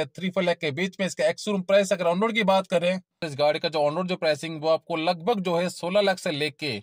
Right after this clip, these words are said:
साढ़े बीस लाख के अंदर आपको ये गाड़ी मिल जाएगी ऑन रोड में। लगभग जो है आपको उसी के अंदर को मिलने वाली है भाई, सिटी के हिसाब से थोड़ा जो डिफर करता है प्राइस वगैरह, आप देख लेना।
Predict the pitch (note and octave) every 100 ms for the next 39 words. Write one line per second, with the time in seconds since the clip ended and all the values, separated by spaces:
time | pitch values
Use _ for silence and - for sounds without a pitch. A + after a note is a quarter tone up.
0 | _ _ D#3+ E3+ G3 D3 C#3 A#3+ G#3+ G#3+
1 | G3+ F#3 G3 E3+ E3 F3 E3 F3 D3 D3+
2 | D3+ D3+ C#3+ D3 D#3 C#3 D3 E3+ D3 D#3
3 | D3+ D3+ F#3 G#3 G3+ G3 G3 F3+ - F#3+
4 | F3 G3+ F#3+ F3 F3+ E3+ D#3+ D#3 D3 C#3+
5 | D#3+ F3+ D3 E3 - D#3 F3 E3+ E3+ E3
6 | E3 E3 E3+ C#3+ F3+ D#3+ D3+ D3+ C#3 C#3+
7 | C3+ C3 C#3 D3+ C3 C#3+ C#3+ B2+ C3